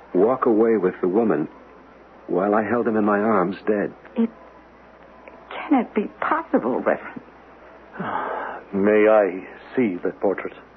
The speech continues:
Speaker 2: You haven't answered my question, Reverend.
Speaker 3: Oh, in, in a moment, my dear.
Speaker 1: The portrait's in his study. Shall I?
Speaker 3: No, no. I'll walk in there.
Speaker 1: Look.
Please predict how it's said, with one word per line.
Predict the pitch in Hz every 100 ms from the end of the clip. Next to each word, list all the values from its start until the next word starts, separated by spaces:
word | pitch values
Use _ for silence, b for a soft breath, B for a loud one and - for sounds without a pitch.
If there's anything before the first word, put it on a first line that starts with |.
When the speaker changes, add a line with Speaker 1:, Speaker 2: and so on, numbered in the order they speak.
| - - - - - -
Speaker 2:
You | 180 175
haven't | 208 196 165 - -
answered | - 190 - 135 139
my | 151 -
question, | - 240 240 - 101 90
Reverend. | 92 - - - -
Speaker 3:
Oh, | -
in, | 120 -
in | 143
a | 156
moment, | 113 76 -
my | 69
dear. | 69 64 - - - - - - -
Speaker 1:
The | 95
portrait's | - 143 - 101
in | 101
his | 92 -
study. | 107 85 71 - -
Shall | 90
I? | 92 -
Speaker 3:
No, | 139 127
no. | - - - - - - - - - - -
I'll | 123 113
walk | 110 - 67
in | 69
there. | - - - - - - - - - - - - - - 180 208 - - - - - - - - - B B B - - -
Speaker 1:
Look. | - 175 -